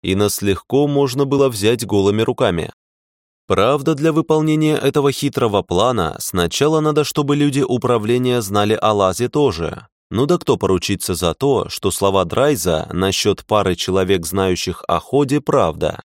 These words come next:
Может, об этом лазе разве что в утренних газетах не пишут.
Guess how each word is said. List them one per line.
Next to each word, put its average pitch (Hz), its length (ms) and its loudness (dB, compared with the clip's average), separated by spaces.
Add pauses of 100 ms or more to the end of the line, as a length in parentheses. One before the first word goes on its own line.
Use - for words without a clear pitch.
(220)
Может, 117 480 0
об 135 120 0
этом 135 240 2
лазе 135 300 2
разве 127 340 0
что 135 200 -2
в 123 80 -2
утренних 127 460 0
газетах 127 480 0
не 90 120 -2
пишут. - 420 -8